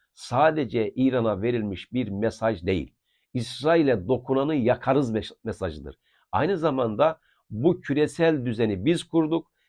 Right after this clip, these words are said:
İstemediğimiz takdirde bu küresel düzeni değiştiremezler" mesajı verilmiştir. Yani bu mesaj bütün devletlere verilmiştir. Açık net söylüyorum.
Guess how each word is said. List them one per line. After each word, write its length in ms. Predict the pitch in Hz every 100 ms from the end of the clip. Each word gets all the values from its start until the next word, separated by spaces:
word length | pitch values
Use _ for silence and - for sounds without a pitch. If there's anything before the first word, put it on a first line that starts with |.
| _ -
İstemediğimiz 1040 | 135 - 185 185 160 120 131 120 101 -
takdirde 680 | 170 160 _ 123 127 151 139
bu 160 | 139
küresel 560 | - 139 131 117 104 -
düzeni 440 | 147 131 139 110
değiştiremezler" 760 | 131 135 - 135 131 127 131 139
mesajı 480 | 117 113 113 113 120
verilmiştir. 600 | 92 87 71 - - _ _ _
Yani 440 | 92 107 147 135 80
bu 240 | 85 120
mesaj 500 | 165 139 - 117 135 - _ _
bütün 460 | 101 113 - 180 120
devletlere 600 | 117 110 107 101 104 143
verilmiştir. 560 | 147 107 87 - 90 -
Açık 320 | 110 - - 135
net 180 | 151
söylüyorum. 520 | - 131 104 87 71